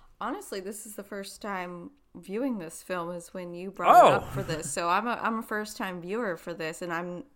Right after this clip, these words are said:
Speaker 1: really glad that, uh, I got to see it, 'cause I love, I've seen some of their other stuff, like, obviously Murder Party, I've seen some of their other films too and everything, and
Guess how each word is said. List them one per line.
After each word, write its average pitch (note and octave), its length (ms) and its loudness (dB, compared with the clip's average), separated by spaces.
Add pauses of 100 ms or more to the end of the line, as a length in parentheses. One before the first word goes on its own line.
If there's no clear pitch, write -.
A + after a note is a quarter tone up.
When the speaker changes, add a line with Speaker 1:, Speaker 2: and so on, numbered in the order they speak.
Speaker 1:
really A3 640 -2
glad F3 580 -2
that, D3 440 -6 (100)
uh, E3 500 -8 (120)
I D#3 220 -10 (240)
got E3+ 240 -4
to D#3+ 60 -14
see E3+ 280 -8
it, - 140 -6
'cause F3 200 -6 (360)
I G3+ 120 0
love, G3+ 420 -2 (140)
I've G#3 180 -6
seen D4+ 400 -4
some A#3+ 180 -6
of A#3 60 -4
their G3 140 -4
other F3+ 280 -8
stuff, C4+ 600 -6
like, F#3 280 -6
obviously - 460 -6
Murder A3+ 240 -6
Party, G#3+ 460 -6
I've D#3 120 -10
seen E3 280 -12
some - 120 -18
of F3+ 80 -12
their E3+ 100 -8
other F3+ 180 -8
films E3+ 340 -8
too F#3+ 160 -8
and G#3 80 -6
everything, E3 360 -10
and D3 180 -8